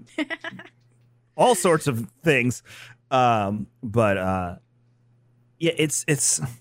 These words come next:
Speaker 2: just backing up and taking a step back again with ethics in the industry and stuff. Um, I personally feel it's important. And again, we wouldn't partner with folks like you if, if we didn't think you had that at the top of your list.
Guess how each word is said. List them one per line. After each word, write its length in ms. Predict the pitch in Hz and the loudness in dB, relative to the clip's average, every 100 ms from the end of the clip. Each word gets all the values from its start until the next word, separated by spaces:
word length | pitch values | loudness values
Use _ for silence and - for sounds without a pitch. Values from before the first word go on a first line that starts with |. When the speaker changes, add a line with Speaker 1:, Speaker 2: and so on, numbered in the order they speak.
| _ _ - | _ _ -2
Speaker 2:
just 240 | 151 131 135 120 | 0 0 -4 0
backing 380 | 143 139 127 | 2 2 2
up 180 | 117 101 | 2 0
and 120 | 104 | 0
taking 200 | 101 101 | 0 0
a 40 | 95 | 0
step 200 | - 98 | -2 0
back 240 | 92 92 | -2 -2
again 220 | - 87 | -6 -8
with 160 | 85 90 - | -8 -10 -6
ethics 380 | 98 104 - 98 | -6 -6 -12 -10
in 60 | |
the 120 | 90 | -8
industry 420 | 85 90 - 85 78 | -8 -8 -8 -10 -8
and 120 | 80 | -8
stuff. 260 | - 90 - - - - _ - | -4 -6 -6 -18 -20 -20 _ -4
Um, 400 | 95 90 90 117 _ _ _ - | -2 0 -2 -6 _ _ _ -4
I 220 | 123 135 | 0 0
personally 520 | 127 147 127 - 117 | 2 0 0 0 0
feel 240 | 101 113 104 | 0 0 0
it's 120 | 98 | 0
important. 540 | 98 110 104 101 92 - - | 0 0 0 0 -4 -6 -4
And 160 | 101 | 0
again, 380 | 98 92 87 85 | 2 0 -2 -4
we 120 | 95 117 | -2 0
wouldn't 260 | 120 98 | 0 0
partner 360 | 90 107 95 95 | -2 -2 0 0
with 260 | 92 - _ _ _ | 0 -2 _ _ _
folks 240 | - 104 - | 0 0 0
like 200 | 92 104 | -2 0
you 180 | 101 98 | 0 0
if, 200 | 92 - - | -4 -8 -8
if 140 | 98 | -2
we 140 | 104 | 0
didn't 180 | 98 92 | 2 0
think 180 | 104 90 | -2 -2
you 180 | 92 95 | 0 0
had 200 | 92 92 | 2 0
that 160 | 85 80 | -2 -6
at 100 | 82 | -8
the 80 | |
top 220 | 87 92 90 | -4 -2 -2
of 140 | 90 | -6
your 120 | 82 | -6
list. 340 | 82 85 - | -8 -8 -12